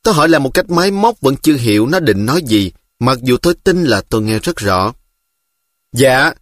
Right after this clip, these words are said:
công chúa." Tường gật đầu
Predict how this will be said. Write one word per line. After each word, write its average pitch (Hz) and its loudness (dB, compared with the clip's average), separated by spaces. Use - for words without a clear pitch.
công 175 2
chúa." 202 4
Tường 113 2
gật 107 -2
đầu 98 0